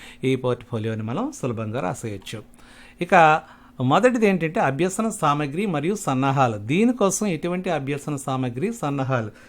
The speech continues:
పేరులోనే ఉంది టైటిల్ కాబట్టి మన ప్రాంతంలో దొరికే రకాల పళ్ళు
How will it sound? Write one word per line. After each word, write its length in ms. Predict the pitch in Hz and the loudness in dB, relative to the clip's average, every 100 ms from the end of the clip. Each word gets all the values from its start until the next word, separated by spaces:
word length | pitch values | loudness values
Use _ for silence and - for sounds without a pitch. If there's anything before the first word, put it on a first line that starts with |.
| - - | -20 -4
పేరులోనే 440 | 165 208 220 214 202 | 2 4 4 4 4
ఉంది 240 | 190 180 | 2 2
టైటిల్ 360 | 175 156 156 151 | 4 2 2 -2
కాబట్టి 680 | 147 147 143 175 139 123 - - - | 0 0 0 0 0 -2 -6 -20 -2
మన 120 | 147 185 | 2 4
ప్రాంతంలో 560 | 202 185 165 165 156 | 6 4 4 2 2
దొరికే 280 | 151 143 147 | 2 0 0
రకాల 460 | 135 131 120 139 131 | 0 -2 -2 0 0
పళ్ళు 440 | 123 120 123 120 | -2 -2 -2 -4